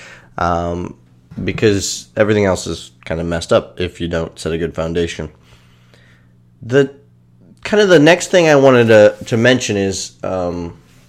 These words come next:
the, the process in which we explain dating,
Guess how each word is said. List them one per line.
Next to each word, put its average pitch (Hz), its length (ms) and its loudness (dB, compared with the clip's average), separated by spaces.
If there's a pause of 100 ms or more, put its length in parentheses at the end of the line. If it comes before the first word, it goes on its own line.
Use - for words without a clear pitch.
(2250)
the, 113 540 2
the 110 800 6 (380)
process 156 760 4
in 123 220 4
which 117 260 2
we 113 160 4
explain 110 680 2
dating, 104 460 4